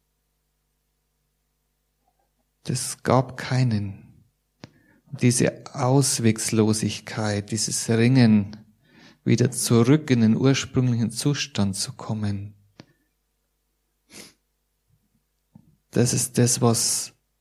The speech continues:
unsere Herzen kaputt gemacht hat. Das ist die Suche, die Suche und nicht finden können nach dieser Liebe.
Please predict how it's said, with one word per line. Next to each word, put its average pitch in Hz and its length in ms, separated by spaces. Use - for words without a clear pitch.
unsere 120 360
Herzen 120 880
kaputt 147 480
gemacht 101 560
hat. - 400
Das 113 200
ist - 280
die 113 140
Suche, 135 920
die 117 120
Suche 135 720
und 120 200
nicht 120 160
finden 117 520
können 104 400
nach 101 220
dieser 107 340
Liebe. 101 640